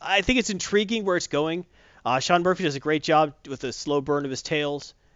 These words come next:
Um, and I still really love his books, so I can't say anything.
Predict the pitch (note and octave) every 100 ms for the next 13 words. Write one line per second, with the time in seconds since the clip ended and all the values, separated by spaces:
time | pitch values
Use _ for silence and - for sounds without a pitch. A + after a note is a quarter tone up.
0 | _ _ _ _ _ - A#2 A#2 A2+ G#2+
1 | G2 _ _ C3 D3 C#3 - E3 E3 D#3
2 | D3 D3+ C3+ D3+ C3 - - A#2+ A2 G#2+
3 | C3+ G#2+ - C3+ C3 C3 A#2+